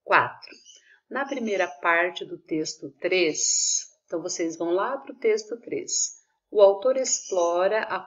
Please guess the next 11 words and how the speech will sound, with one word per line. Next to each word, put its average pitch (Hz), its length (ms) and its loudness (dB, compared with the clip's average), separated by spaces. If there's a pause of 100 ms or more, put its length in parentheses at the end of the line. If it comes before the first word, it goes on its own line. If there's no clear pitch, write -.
formação 247 880 0
e 196 40 -8
os 196 100 -4
sentidos 202 540 -8
da 202 100 0
palavra 180 540 0
Maristela, 185 880 0 (400)
sabendo 262 560 0
que - 120 -2
a 190 40 4
palavra 156 720 0